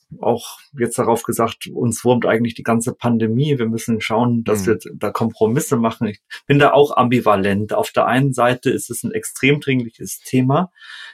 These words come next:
Speaker 1: das man breit diskutieren muss. Aber eine solche Debatte muss man vielleicht auch in Augen machen. Das ist unter den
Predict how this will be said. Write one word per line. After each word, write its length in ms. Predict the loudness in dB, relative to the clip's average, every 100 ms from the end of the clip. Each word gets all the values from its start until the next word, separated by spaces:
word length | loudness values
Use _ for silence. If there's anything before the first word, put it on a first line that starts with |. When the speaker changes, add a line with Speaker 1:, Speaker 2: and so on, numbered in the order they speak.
| -2
Speaker 1:
das 240 | -2 0
man 440 | 2 4 4 0 -6 -20 -20 -4
breit 380 | 2 4 4 2
diskutieren 680 | -10 -8 -8 -4 0 2
muss. 320 | 2 2 -2 -14 -20 -20 _
Aber 180 | 0 2
eine 180 | 4 2
solche 300 | 0 -2 -2
Debatte 400 | -4 -4 -6 -4
muss 240 | -4 -4
man 140 | -8
vielleicht 440 | -8 -8 -10 -10 -4
auch 220 | -2 -2
in 160 | -6 -4
Augen 300 | -6 -6 -10
machen. 380 | -16 -10 -8 -8 -12 -20 -20 -20 _
Das 180 | -4 -2
ist 320 | -2 -4 -12 -16 _
unter 280 | -4 0 0
den 500 | 2 2 0 -2